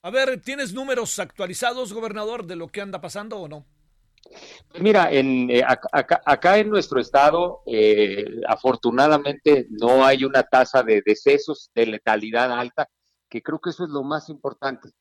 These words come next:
Speaker 2: Al día de, de hoy se registraban diecinueve fallecimientos,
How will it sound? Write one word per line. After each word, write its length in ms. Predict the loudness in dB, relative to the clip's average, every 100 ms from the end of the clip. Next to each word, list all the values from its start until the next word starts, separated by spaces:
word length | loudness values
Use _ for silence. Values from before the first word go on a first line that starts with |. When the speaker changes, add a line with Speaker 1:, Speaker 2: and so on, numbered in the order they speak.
| _ _ _ _ _ -10
Speaker 2:
Al 220 | -6 -4
día 240 | 0 0
de, 400 | 0 -6 -6 -8
de 260 | -10 -10 -8
hoy 200 | -8 -10
se 100 | -12
registraban 520 | -12 -12 -6 -4 -4
diecinueve 580 | -8 -10 -10 -6 -4 -4
fallecimientos, 1040 | -4 -8 -8 -16 -14 -12 -10 -10 -14 -14